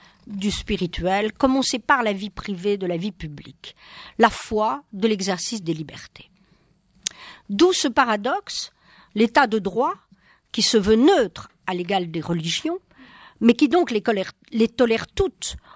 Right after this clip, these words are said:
en empêchant l'une de persécuter l'autre, est le meilleur garant de la liberté religieuse, y compris de l'athéisme militant qui est une forme de religion. Le danger, c'est bien entendu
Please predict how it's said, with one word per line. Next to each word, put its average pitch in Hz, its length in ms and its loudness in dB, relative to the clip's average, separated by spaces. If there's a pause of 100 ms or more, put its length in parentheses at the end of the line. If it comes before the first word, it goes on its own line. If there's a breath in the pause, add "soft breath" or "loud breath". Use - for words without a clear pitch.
(140 soft breath)
en 240 140 4
empêchant 277 480 4
l'une 247 320 2
de 190 100 -6
persécuter 185 640 -6
l'autre, 175 440 -8 (640)
est 311 60 6
le 277 100 6
meilleur 247 360 0
garant 202 380 -2
de 214 100 -4
la 175 120 -4
liberté 175 420 -10
religieuse, 247 720 -4 (960)
y 202 120 2
compris 233 360 6
de 220 80 4
l'athéisme 214 540 -2
militant 208 500 -2
qui - 120 -6
est 180 120 -4
une 175 120 -4
forme 233 240 -4
de 170 80 -8
religion. - 400 -12 (1400 loud breath)
Le 381 120 8
danger, 294 400 4 (340)
c'est - 220 -2
bien 349 240 2
entendu 226 600 -8